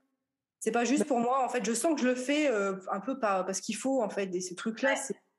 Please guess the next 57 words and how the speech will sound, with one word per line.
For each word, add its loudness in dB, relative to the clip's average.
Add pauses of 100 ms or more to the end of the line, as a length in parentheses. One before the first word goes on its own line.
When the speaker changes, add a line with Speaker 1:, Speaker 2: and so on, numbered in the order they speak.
(640)
Speaker 1:
c'était -2
pas, 0
c'était -2
plus 2
OK 0
avec 2
moi. 2
Je 2
me 0
suis -2
dit, 0
Non, 2
mais 0
en 0
fait, -4
Aurore, 2
là, 0
tu -6
vas -2
vraiment 0
profiter -8
de 0
cet -6
espace-là, -2
de -4
ce -8
temps-là 0
pour, -4
euh, -2 (1040)
bah, 0
pour, 0
euh, 2
moi, 2
tu, -4
enfin, -4
tu -6
vois, 0
j'ai -2
refait -4
des, 0
des -4
activités -4
un 0
peu -4
manuelles, 0
je 0
me 0
suis -6
reposée, 0
euh, 2
j'ai, 0
je -4
suis -2
allée 0
m'aérer -2
dehors, 2
enfin, -2